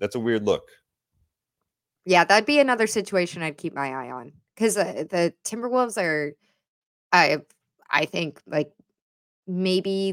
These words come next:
Speaker 2: the second best team in the league behind the Celtics.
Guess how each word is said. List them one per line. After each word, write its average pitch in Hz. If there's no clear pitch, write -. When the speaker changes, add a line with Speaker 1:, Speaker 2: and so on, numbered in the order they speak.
Speaker 2:
the 180
second 180
best 170
team 180
in 180
the 175
league 190
behind 170
the 175
Celtics. 180